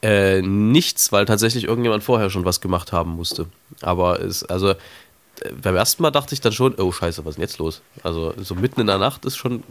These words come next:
eklig. Und ich hab auch so eine Klingel, ähm, die holt dich jetzt nicht sanft aus dem Schlaf, sondern da stehst du im Bett, wenn die schellt. Ähm, dementsprechend hab, hab, hab ich, hatte ich auf einmal gefühlt zweihundert Puls. <laughs>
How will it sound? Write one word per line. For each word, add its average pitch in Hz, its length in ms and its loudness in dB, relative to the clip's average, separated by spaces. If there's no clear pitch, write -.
eklig. 113 300 -2
Und 90 80 -4
ich 90 80 -4
hab 110 120 0
auch 110 100 -2
so - 100 -2
eine 104 100 0
Klingel, 120 360 2
ähm, 107 340 2
die 113 500 -2
holt 131 260 0
dich 131 100 -8
jetzt 127 220 -2
nicht 131 120 2
sanft 139 280 0
aus 98 140 0
dem 101 80 -4
Schlaf, 98 320 2
sondern 104 200 -2
da 98 80 -2
stehst 120 320 0
du 95 40 0
im 87 140 -4
Bett, 87 200 -2
wenn 85 100 -4
die 87 100 -6
schellt. 90 300 -2
Ähm, 92 340 -6
dementsprechend 98 760 -2
hab, 101 300 -2
hab, 98 140 -2
hab 98 80 -2
ich, 98 120 -2
hatte 101 220 -4
ich - 140 -8
auf 92 80 -8
einmal 95 360 0
gefühlt - 300 -6
zweihundert 101 300 0
Puls. - 380 0
<laughs> - 60 -20